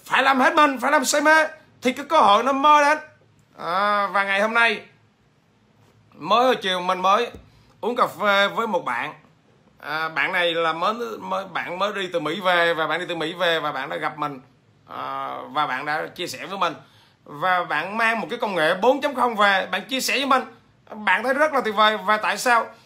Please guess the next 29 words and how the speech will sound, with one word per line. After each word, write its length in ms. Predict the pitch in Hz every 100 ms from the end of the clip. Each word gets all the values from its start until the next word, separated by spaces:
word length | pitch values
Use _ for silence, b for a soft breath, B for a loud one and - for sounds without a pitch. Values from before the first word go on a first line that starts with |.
| b b _
khi 280 | 262 254
về 180 | 214 214
Việt 160 | 185 208
Nam 200 | 220 233
á 100 | 233 - _ _ _ - - -
là 280 | 170 190 202
bạn 200 | 170 202
tìm 180 | 214 202
đến 160 | 240
mình? 160 | 226 190 190
Vì 140 | 190 170 170
bạn 180 | 156 190
này 120 | 190
là 80 | 180
cũng 160 | 196
là 120 | 220
học 200 | 175 170 160
viên 240 | 208 196
học 180 | 156 151
ở 80 | 185
Bỉ, 300 | 190 202 185
bạn 200 | 139 156
học 160 | 156 226
cách 100 | 208
đây, 200 | 185 180
à, 180 | 175
tám 280 | 170 214 254
năm 120 | 269
rồi. 140 | 202